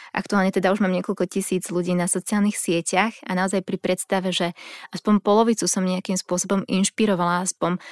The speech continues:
polovicu, eh, som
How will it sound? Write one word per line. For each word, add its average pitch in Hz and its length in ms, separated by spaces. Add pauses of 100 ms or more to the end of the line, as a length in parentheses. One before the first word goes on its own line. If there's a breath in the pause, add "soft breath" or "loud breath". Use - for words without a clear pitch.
(160 loud breath)
polovicu, 208 640 (320 loud breath)
eh, 180 480 (400 soft breath)
som 185 480